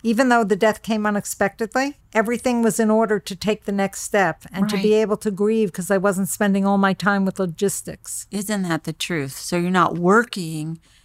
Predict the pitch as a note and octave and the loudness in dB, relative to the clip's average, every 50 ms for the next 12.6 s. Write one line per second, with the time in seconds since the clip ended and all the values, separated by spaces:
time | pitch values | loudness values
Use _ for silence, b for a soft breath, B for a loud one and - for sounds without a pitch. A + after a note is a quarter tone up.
0 | b b - F#3+ E3+ E3+ E3 D#3+ D#3+ F#3 G3 F#3+ F3 F3 - G3 G3 G3 G3 F3+ | b b -8 -4 0 0 2 2 2 2 2 0 -4 -4 -4 -4 -2 -2 -4 -6
1 | D#3 E3+ E3+ F3 D3+ - _ - F3 G3+ G#3 G3 F3+ D#3 - - - _ _ _ | -6 -8 -10 -10 -12 -12 _ -4 0 0 2 2 0 -2 -6 -10 -16 _ _ _
2 | _ _ - E3 - - E3+ E3 E3 F#3 F3 - - F3+ E3 - E3+ E3+ - - | _ _ -4 -4 -4 -6 -8 -4 -2 -4 -2 -2 -6 -8 -4 -2 -2 -2 -2 -4
3 | - - - F3 E3+ E3 E3 D#3+ D#3+ - - D#3+ D#3 D#3+ E3 E3 D3+ D3 C#3 C#3 | -6 -6 -4 -2 -2 0 0 -2 -4 -4 -6 -4 -2 0 0 0 0 -2 -4 -6
4 | - - F3 D#3+ D#3+ - - D3+ C#3+ D#3 D#3+ D#3+ D#3 D3+ - D#3 D#3 D3+ D3+ D3+ | -8 -8 -8 -8 -8 -8 -6 -4 -4 -2 -2 -4 -6 -6 -6 -4 -4 -2 -2 -2
5 | D3+ D#3+ E3 D#3+ D#3+ E3 E3+ - D#3 D#3+ - E3+ E3+ - _ b b b b b | -2 -2 -4 -4 -6 -6 -6 -6 -6 -6 -6 -8 -10 -14 _ b b b b b
6 | - F#3 F#3+ - - - - F#3 F3 E3+ E3 - - - D#3+ D#3+ D#3 D3+ D3 C#3+ | -4 -4 -2 -2 -4 -2 0 0 0 0 0 -4 -6 -6 -4 -4 -2 -2 -4 -6
7 | B B B B B B _ - F#3 F#3+ F#3+ A3+ A#3 A#3+ A#3 A3+ A3 G#3+ G3+ F#3+ | B B B B B B _ -2 0 0 4 2 2 2 2 0 0 2 2 2
8 | F#3 G3 G3 E3+ E3+ F#3 F3+ F#3 F#3+ F#3+ F#3+ F#3+ G3+ G#3 G3+ G3 F3+ E3+ - - | 4 4 2 2 2 0 -2 -2 -2 -2 -2 -2 -2 -2 0 0 -2 -2 -2 -6
9 | - - - - - E3 - - E3+ F3+ F#3 G3+ A3 B3+ - - - G#3+ G3+ G3 | -10 -12 -8 -6 -4 -2 -2 0 0 2 2 2 2 0 -2 -2 -4 -2 0 2
10 | F3+ E3+ D#3+ E3 D#3+ E3 E3+ D#3 D#3 D3+ D3 D3 - - - b b b b b | 2 2 2 2 0 0 0 0 0 0 -2 -2 -4 -8 -10 b b b b b
11 | b b b - - F3+ F3 E3 E3+ E3 D#3+ D3+ D3+ - - F3 E3 E3 D#3+ - | b b b -4 -2 0 0 0 0 0 0 0 -2 -2 -2 -2 -2 -2 -2 -4
12 | G3 F3 E3+ E3+ E3+ G3+ C#4+ C#4+ C#4+ D#4+ D#4+ | -4 0 2 2 2 2 0 0 2 0 0